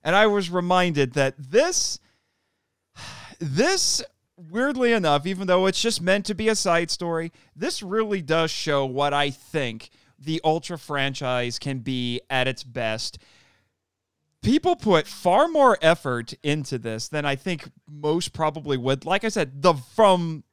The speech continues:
the opening shot all the way out, it is weirdly cinematic. In fact, it's more cinematic than I think some actual movies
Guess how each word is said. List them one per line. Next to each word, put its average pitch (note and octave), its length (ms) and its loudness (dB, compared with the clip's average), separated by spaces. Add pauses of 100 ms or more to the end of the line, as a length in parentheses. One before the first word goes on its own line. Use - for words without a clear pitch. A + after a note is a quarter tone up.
(440)
the F3 320 -4
opening D4+ 400 4
shot G#3+ 300 2
all G3 180 4
the G3+ 80 2
way F3+ 180 0
out, D3 280 2
it F#3+ 180 4
is E3 340 2 (640)
weirdly A3 460 -2
cinematic. G#3 880 -2 (220)
In - 60 -20
fact, G3+ 200 0
it's G#3 160 -4
more A3 140 4
cinematic G3+ 720 2
than G3 160 0
I - 20 4
think G3+ 240 -4
some G3+ 380 -2 (100)
actual A3 560 2
movies G3+ 960 0